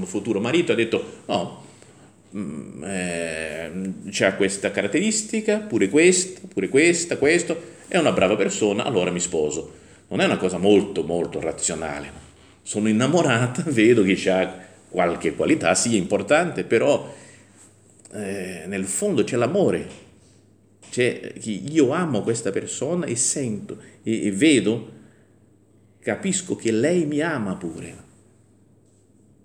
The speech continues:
Il rapporto con Gesù dovrebbe avere qualche caratteristica de-, di questo amore, di questo innamorarsi. Lui mi guarda,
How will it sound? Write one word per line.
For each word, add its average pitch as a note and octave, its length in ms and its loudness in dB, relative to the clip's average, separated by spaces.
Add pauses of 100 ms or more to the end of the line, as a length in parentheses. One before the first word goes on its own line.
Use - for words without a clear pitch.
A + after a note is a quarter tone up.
(560)
Il B2 160 -6
rapporto B2 500 -6
con C#3 220 -6
Gesù B2+ 400 -2 (1080)
dovrebbe D#3 380 2
avere D3 300 4
qualche E3+ 320 0
caratteristica G#2+ 800 -4
de-, F#2 160 0 (380)
di - 160 -10
questo - 400 -2
amore, F2 400 2
di E2 100 -2
questo - 680 -6 (500)
innamorarsi. F#2+ 1120 -4 (2750)
Lui C#3+ 280 0
mi B2 240 -6
guarda, E2 520 -4